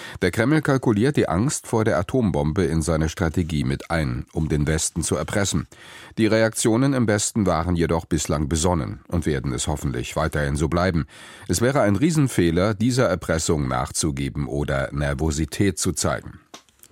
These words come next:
Auch die Neue Presse aus Coburg meint, die Angst ist Putins stärkste Waffe, denn seine Armee kommt in der Ukraine nicht voran.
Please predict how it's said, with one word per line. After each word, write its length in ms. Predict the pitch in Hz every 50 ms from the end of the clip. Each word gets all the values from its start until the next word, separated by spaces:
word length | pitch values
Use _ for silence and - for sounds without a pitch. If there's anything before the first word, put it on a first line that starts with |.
| - - - - - - - - - - - - - - - -
Auch 120 | - 120 131
die 100 | - 147
Neue 260 | 131 131 139 165 165
Presse 300 | - 147 156 151 - 131
aus 160 | 87 98 -
Coburg 400 | - 143 143 117 98 78 - -
meint, 400 | 80 73 82 98 143 - - - - _ _ _ _ -
die 200 | 123 123 - -
Angst 360 | 117 147 185 180 - - -
ist 200 | 120 - - -
Putins 560 | - 123 107 - 101 87 82 76 67 - -
stärkste 540 | - - - - 73 69 73 - - 85 78
Waffe, 260 | 69 67 76 - - - - - _ -
denn 320 | - 90 92 90 87 87 82
seine 280 | 73 90 80 82 82
Armee 360 | 76 78 76 80 95 131 143
kommt 300 | 120 - - 87 76 71
in 80 | 80 71
der 160 | 73 73 64
Ukraine 420 | 80 - - 57 76 82 78 78 78
nicht 200 | 82 82 - -
voran. 400 | 82 73 65 58 50 - -